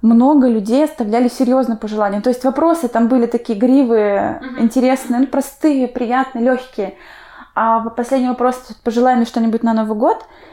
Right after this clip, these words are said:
Speaker 1: а там были какие-то глубокие вопро-, в-,
Speaker 2: Ответы.
Speaker 1: пожелания, да, прям про, именно про жизнь, про цели, что-то такое.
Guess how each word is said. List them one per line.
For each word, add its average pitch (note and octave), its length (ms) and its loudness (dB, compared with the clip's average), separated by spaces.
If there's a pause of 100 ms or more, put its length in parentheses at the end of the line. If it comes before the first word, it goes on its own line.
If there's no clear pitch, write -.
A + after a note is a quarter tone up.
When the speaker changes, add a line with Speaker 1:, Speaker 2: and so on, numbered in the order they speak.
Speaker 1:
а G#3+ 100 0
там C#4 240 4
были A#3+ 440 2
какие-то A3 280 -6
глубокие A3+ 500 -2
вопро-, G3+ 260 -8
в-, G3+ 300 -8
Speaker 2:
Ответы. G#3 200 -8
Speaker 1:
пожелания, B3 600 2
да, A#3 280 2
прям A3 340 -2
про, G#3 680 0
именно A3+ 280 -2
про G#3+ 160 -6
жизнь, D4 320 0
про G#3+ 160 -8
цели, D4 400 0
что-то B3 260 -8
такое. A#3+ 400 -2